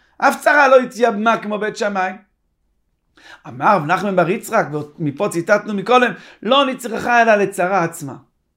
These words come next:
שמה? ומהי, ומה נעשה, אחי, כמה? הנח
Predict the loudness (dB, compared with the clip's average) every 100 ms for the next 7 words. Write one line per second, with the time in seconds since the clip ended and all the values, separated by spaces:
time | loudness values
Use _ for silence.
0 | _ _ -12 -8 -8 -10 -16 _ _ _
1 | _ _ _ _ _ -6 2 4 4 0
2 | -6 -12 _ _ -6 0 0 2 0 -4
3 | -2 0 0 -2 -4 -6 -8 -18 _ _
4 | _ _ _ _ _ _ _ _ _ _
5 | _ _ _ _ _ _ -20 _ 0 4
6 | 4 4 2